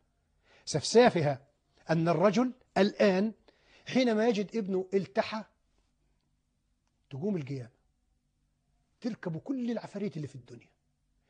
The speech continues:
ليه؟ لأنه يحيي سنة. يقول لك: "لا، لا. يا أخي قدمه في سبيل الله، والله لن يكون لك مثله. إذا قدمته في سبيل الله فلن يكون لك مثله." لكن علمه كيف يأمر بالمعروف،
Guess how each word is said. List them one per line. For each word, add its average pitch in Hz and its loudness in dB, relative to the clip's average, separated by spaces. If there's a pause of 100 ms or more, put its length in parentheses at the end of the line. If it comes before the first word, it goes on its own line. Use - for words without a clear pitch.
(120)
ليه؟ 196 4 (640)
لأنه 262 10
يحيي 254 4
سنة. 277 6 (180)
يقول 202 -20
لك: - -20
"لا، - -18
لا. - -20 (840)
يا 311 10
أخي 269 4
قدمه 226 4
في 202 0
سبيل 208 2
الله، 220 2
والله 240 8
لن 240 6
يكون 233 4
لك 233 2
مثله. 233 0 (560)
إذا 208 4
قدمته 196 0
في 160 -4
سبيل 185 -2
الله 202 0 (240)
فلن 247 4
يكون 226 0
لك 208 -4
مثله." 190 -6 (280)
لكن 233 8
علمه 185 2
كيف 165 0
يأمر 143 0
بالمعروف، 127 -6